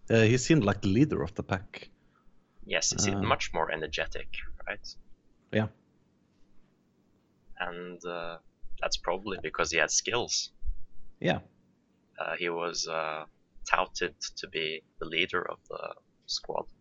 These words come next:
Speaker 2: So when
Speaker 1: Yeah,
Speaker 2: he
Speaker 1: and he's
Speaker 2: later down the line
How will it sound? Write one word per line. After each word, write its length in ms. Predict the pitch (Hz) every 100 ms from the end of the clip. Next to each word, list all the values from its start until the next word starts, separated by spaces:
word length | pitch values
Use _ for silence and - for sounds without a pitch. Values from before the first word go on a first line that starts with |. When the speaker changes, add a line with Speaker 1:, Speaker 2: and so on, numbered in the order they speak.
| _ _ _ _ _ _ _ - - _ - _ _ _ - - - - - - - _ _
Speaker 2:
So 280 | - 92 82
when 120 | 82
Speaker 1:
Yeah, 60 | 127
Speaker 2:
he 60 |
Speaker 1:
and 80 | 110
he's 260 | 117 190 -
Speaker 2:
later 340 | 85 76 - -
down 260 | 82 80 78
the 80 |
line 340 | 80 78 78